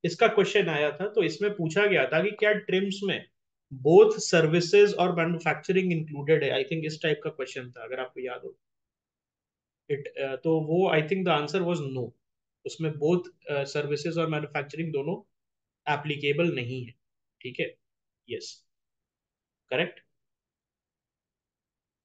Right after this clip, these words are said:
Okay। हाँ, तो ये सिर्फ जो है trims जो है,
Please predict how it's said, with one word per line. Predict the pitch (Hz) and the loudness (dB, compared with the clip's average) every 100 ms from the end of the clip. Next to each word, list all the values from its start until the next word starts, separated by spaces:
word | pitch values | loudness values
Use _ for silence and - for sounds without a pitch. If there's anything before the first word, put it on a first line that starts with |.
| _ _ _ _ 127 | _ _ _ _ -20
Okay। | - - _ _ _ _ _ _ _ _ _ _ _ _ _ _ _ _ _ _ _ _ _ _ _ _ | -18 -20 _ _ _ _ _ _ _ _ _ _ _ _ _ _ _ _ _ _ _ _ _ _ _ _
हाँ, | 113 - _ _ _ _ _ _ | -12 -12 _ _ _ _ _ _
तो | 160 | -2
ये | 151 220 | 4 4
सिर्फ | - 240 240 | 6 4 4
जो | 180 175 | 4 6
है | 214 | 6
trims | 208 - 185 220 | 2 2 4 2
जो | 220 190 147 | 2 4 4
है, | 127 190 - | 2 -4 -10